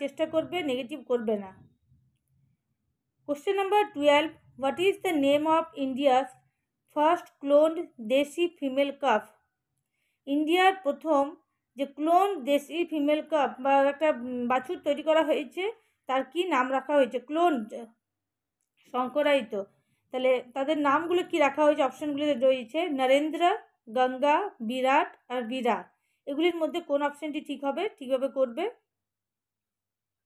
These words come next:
Question number thirteen, which country test fired পি টু হান্ড্রেড, আহ, টু হান্ড্রেড সেভেন্টি বা টু সেভেন্টি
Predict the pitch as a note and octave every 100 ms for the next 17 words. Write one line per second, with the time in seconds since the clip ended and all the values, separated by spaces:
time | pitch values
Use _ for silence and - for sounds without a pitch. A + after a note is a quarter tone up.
0 | _ _ _ _ _ _ _ _ _ _
1 | _ - D4+ E4+ G4 G4 F#4 G4+ A#4 -
2 | _ _ _ _ _ _ _ _ _ _
3 | _ _ _ _ _ _ _ _ _ _
4 | _ _ _ - C#4+ - D4+ A#4 - _
5 | _ _ D4+ E4+ G4 - - C4 B3+ -
6 | C#4+ C4 E4+ - - - _ _ _ D4+
7 | F#4 G4+ - - C#4 B3+ C4+ C#4+ - _
8 | _ _ D#4+ E4+ G4 G4+ - D4 D#4+ D#4+
9 | D4+ D4 F4 F4 C#4+ B3+ A#3+ A3 - -
10 | C#4+ C#4+ B3 A#3+ A3 D#4 D#4+ E4+ E4+ F#4
11 | - C#4 D4 A3+ E4+ D4 C4 C#4 F#4+ -
12 | C#4+ C#4 C4 D#4+